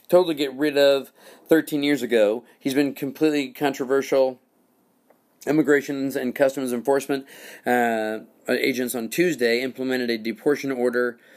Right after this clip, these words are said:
Uh, his name is Pa-, J-, Paul, it doesn't matter what his name is. He's a Nazi. <laughs> Uh, that dated back to two thousand four. My, my, it's just fascinating. So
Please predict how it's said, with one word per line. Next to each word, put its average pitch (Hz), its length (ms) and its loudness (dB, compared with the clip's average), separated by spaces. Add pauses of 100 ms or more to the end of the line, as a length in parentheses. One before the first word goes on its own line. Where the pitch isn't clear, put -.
(220)
Uh, 117 260 -2
his 117 200 -6
name 127 160 -2
is 113 160 -6
Pa-, 117 240 -2
J-, 107 220 -8
Paul, 120 340 -2
it 120 80 -8
doesn't 117 160 -2
matter 104 180 -2
what 101 100 0
his 101 100 -4
name 95 200 -6
is. 98 200 -6 (340)
He's 110 100 -8
a 110 80 -2
Nazi. 104 460 -6 (260)
<laughs> 151 540 -4 (720)
Uh, 127 160 0
that 120 160 0
dated 127 320 0
back 131 240 -2
to 139 60 -20
two 143 140 0
thousand 113 300 -4
four. 120 460 0 (800)
My, 156 200 2
my, 147 180 -8
it's 143 160 -4
just 143 200 -6
fascinating. 139 400 -2
So 131 320 2